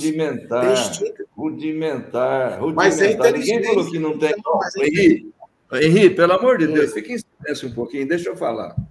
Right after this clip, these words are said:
Speaker 1: Por gentileza. Simples e ignorante não significa que não tem inteligência. Simples significa que não é bom nem mal.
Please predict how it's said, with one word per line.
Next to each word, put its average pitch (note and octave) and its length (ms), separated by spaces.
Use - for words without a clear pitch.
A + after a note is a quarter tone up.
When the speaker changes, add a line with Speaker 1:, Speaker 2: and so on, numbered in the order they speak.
Speaker 1:
Por F#3+ 140
gentileza. C3 720
Simples G3+ 460
e E3+ 40
ignorante D#3 680
não E3 140
significa E3 500
que G#3+ 120
não E3+ 160
tem D#3 220
inteligência. A2 880
Simples E3 540
significa D3+ 520
que D3 60
não C#3 100
é C3+ 100
bom E3+ 320
nem E3 180
mal. B2+ 720